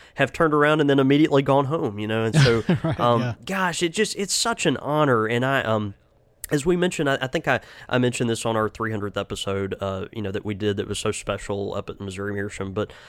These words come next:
Speaker 1: um, th-, there is almost no greater honor that you can give us than to, to take time out of your busy schedule to actually come visit, uh, you know, our, our dusty little smoke shop here in, in the Deep South. And so, uh, we're, we're thrilled by that. It means the world to me.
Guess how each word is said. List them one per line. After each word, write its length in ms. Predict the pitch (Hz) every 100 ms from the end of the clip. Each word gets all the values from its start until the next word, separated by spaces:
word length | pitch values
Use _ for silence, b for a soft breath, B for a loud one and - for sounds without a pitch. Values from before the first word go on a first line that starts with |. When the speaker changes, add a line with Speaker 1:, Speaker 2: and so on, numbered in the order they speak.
| B
Speaker 1:
um, 320 | - 117 110 - -
th-, 140 | 143 - 147
there 220 | 147 214 311
is 120 | -
almost 360 | 151 170 -
no 180 | 143 147
greater 400 | 143 139 147 160
honor 300 | 113 147 196
that 160 | 117 104
you 120 | 131
can 200 | - 185
give 260 | 127 151 123
us 300 | 95 101 -
than 180 | 120 113
to, 300 | 127 117 104 B B _
to 140 | 143
take 280 | - 160 160
time 300 | - 151 151
out 40 |
of 60 | 131
your 140 | 117
busy 300 | 101 117 131
schedule 400 | 123 - 120 117
to 200 | 110 110
actually 380 | 113 123 - 139
come 300 | 123 135 107
visit, 500 | 95 110 107 107 - B B B
uh, 320 | 107 107 101 101
you 100 | 110
know, 200 | 104 104
our, 300 | 110 110 107
our 140 | 107
dusty 400 | 107 110 107 -
little 240 | 110 107 104
smoke 340 | - 101 107
shop 360 | - 104 98 -
here 260 | 107 98
in, 120 | 98 92
in 120 | 98
the 80 | 95
Deep 220 | 98 90
South. 400 | - 90 90 -
And 100 | 95
so, 240 | - 101 95 B B
uh, 160 | - 107
we're, 200 | 123 180
we're 160 | 143 156
thrilled 360 | - 175 180 156
by 160 | 151
that. 320 | 147 147 143
It 120 | 127 120
means 200 | 131 -
the 80 |
world 300 | 107 123 120 123
to 140 | 127
me. 240 | 123 120